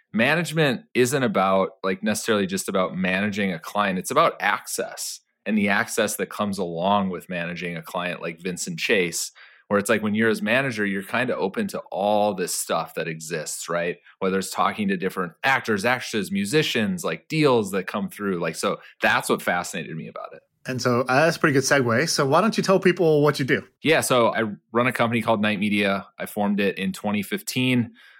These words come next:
Speaker 1: Was an N F L sports agent working with, um, some cool guys that people probably know, like Barry Sanders, Marcus Allen, Tim Brown. And I did client services for them and, and within a sports agency. And I met a YouTube group named Dude Perfect in twenty fifteen.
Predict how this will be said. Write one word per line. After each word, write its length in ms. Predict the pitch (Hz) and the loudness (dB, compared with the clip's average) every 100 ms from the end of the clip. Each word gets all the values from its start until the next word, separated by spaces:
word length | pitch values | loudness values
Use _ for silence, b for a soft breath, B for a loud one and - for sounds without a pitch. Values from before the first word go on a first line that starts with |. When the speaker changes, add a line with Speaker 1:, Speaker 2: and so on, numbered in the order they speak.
| - | 0
Speaker 1:
Was 160 | 113 117 | 2 2
an 80 | |
N 120 | 98 110 | 0 2
F 120 | 110 | 2
L 80 | 98 | 0
sports 340 | - 104 101 | 0 -2 0
agent 540 | 101 92 98 98 92 | 0 0 0 -2 -2
working 320 | 98 92 101 95 | -4 -4 -2 -2
with, 260 | 92 - | -2 -2
um, 440 | 92 87 85 85 78 _ _ _ _ | -2 -2 -4 -8 -16 _ _ _ _
some 180 | - 120 | -8 2
cool 180 | 180 156 | 4 6
guys 360 | 110 113 107 | 4 2 2
that 360 | 107 101 95 _ | 2 2 -2 _
people 180 | 120 101 | -6 0
probably 240 | 117 107 | 0 2
know, 260 | 131 127 110 | 4 4 4
like 260 | 98 - | 0 0
Barry 200 | 98 98 | 0 0
Sanders, 400 | 95 123 110 90 | 0 0 0 -2
Marcus 300 | 92 92 101 | -4 -4 -2
Allen, 260 | 113 107 98 | 0 2 0
Tim 220 | 101 98 | -2 0
Brown. 300 | 117 117 104 | 2 2 0
And 140 | 90 82 B B | -2 -8 B B
I 60 | 95 | -4
did 160 | 104 110 | -4 0
client 260 | 107 104 | 0 0
services 440 | 104 107 107 107 - | 0 -2 -2 -4 -4
for 120 | 104 | -2
them 300 | 95 95 92 | 2 2 0
and, 160 | 90 90 | -4 -6
and 160 | 95 90 | -6 -6
within 240 | 95 95 | -6 -6
a 40 | |
sports 300 | 95 135 123 | -2 0 2
agency. 400 | 123 104 98 110 | 0 0 -4 -2
And 80 | 95 | -2
I 80 | 95 | -2
met 200 | 90 92 | 0 -2
a 40 | |
YouTube 340 | 90 95 - 82 | 0 -4 -4 -6
group 220 | 95 87 | -6 -6
named 260 | 85 85 82 | -8 -8 -8
Dude 220 | 87 - | -10 -6
Perfect 480 | 87 82 82 80 80 | -6 -4 -6 -8 -12
in 100 | 80 | -12
twenty 360 | - 85 85 | -8 -8 -8
fifteen. 720 | - 85 - - 120 117 107 | -8 -10 -8 -2 2 2 0